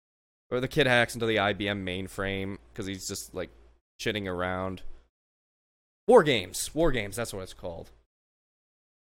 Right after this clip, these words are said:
But the point is, there's a point in it where he essentially, he accidentally activates the nuclear response in the United States 'cause he's trying to get into this girl's, like, granny panties 'cause this is back in the eighties.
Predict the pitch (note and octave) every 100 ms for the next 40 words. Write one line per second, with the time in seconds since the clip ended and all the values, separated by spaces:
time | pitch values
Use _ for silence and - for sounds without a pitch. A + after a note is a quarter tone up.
0 | _ C#3+ B2 D#3 D3+ B2+ B2+ A#2+ A#2 D#3
1 | D#3+ A2+ A2 - A2+ A2 G#2+ A#2+ A#2 A#2
2 | C#3+ C#3+ B2+ - - - - _ _ _
3 | _ _ C#3+ A#2+ B2+ - B2+ A2+ A#2 F#2
4 | A2 - A2+ G2+ G2 - G#2 A2 - A2+
5 | G2+ G2 - G#2+ G2 - F#2+ F#2+ G2 F#2
6 | - G2 F2+ F#2 F2+ - G#2 G2+ G2 F#2
7 | G#2 F#2+ - - - G#2+ G2 F#2+ F#2+ F#2+
8 | G2 G#2 F#2 - F2 E2+ F2+ - F#2 G2
9 | F#2 G2 G2 F#2 F2 F2 - G2 F#2+ E2+
10 | -